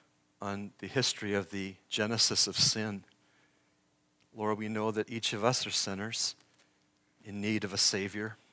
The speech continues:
Thank you for your mercy. If any would be in the sound of my voice in prayer now, Lord, that, that does not know Jesus as Lord and Savior, I pray they would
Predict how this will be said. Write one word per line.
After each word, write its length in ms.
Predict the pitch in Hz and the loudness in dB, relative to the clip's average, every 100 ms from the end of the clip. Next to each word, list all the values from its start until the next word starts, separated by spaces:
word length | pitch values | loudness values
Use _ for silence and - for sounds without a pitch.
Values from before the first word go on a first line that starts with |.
| _ _ _ _ _ _ _ _ | _ _ _ _ _ _ _ _
Thank 260 | - 110 120 | -6 -6 -6
you 60 | |
for 140 | - 113 | -4 0
your 160 | 117 | 0
mercy. 560 | 110 101 101 - 113 113 _ _ _ _ _ _ - | 2 2 4 4 2 -4 _ _ _ _ _ _ -10
If 120 | 110 | -6
any 240 | 104 110 98 - | -2 -4 -6 -10
would 160 | 110 | -4
be 100 | 107 | 0
in 80 | 107 | 0
the 80 | 104 | 2
sound 500 | - 117 110 110 113 - - - _ _ _ - | 2 4 4 4 0 -10 -20 -20 _ _ _ -10
of 120 | 98 | -6
my 220 | 101 107 | 0 0
voice 380 | 101 107 110 - | 0 0 0 0
in 60 | 101 | -4
prayer 280 | - 104 | -2 -2
now, 240 | 98 104 107 | 2 2 2
Lord, 300 | 101 98 98 | 2 0 -2
that, 140 | 104 - _ _ _ _ _ _ _ _ _ | -6 -8 _ _ _ _ _ _ _ _ _
that 140 | 95 | -14
does 200 | - 101 | -6 -6
not 240 | 110 107 110 | 0 0 0
know 180 | 110 127 | -2 -2
Jesus 480 | - 104 95 92 | 0 0 -2 -2
as 140 | 95 87 | -2 -2
Lord 240 | 95 92 | -2 -2
and 100 | 92 | 0
Savior, 460 | 92 - 98 95 95 | 0 0 0 -2 -2
I 80 | 92 | -2
pray 240 | - 107 | 0 -2
they 160 | 98 98 | 0 -2
would 220 | 95 | -4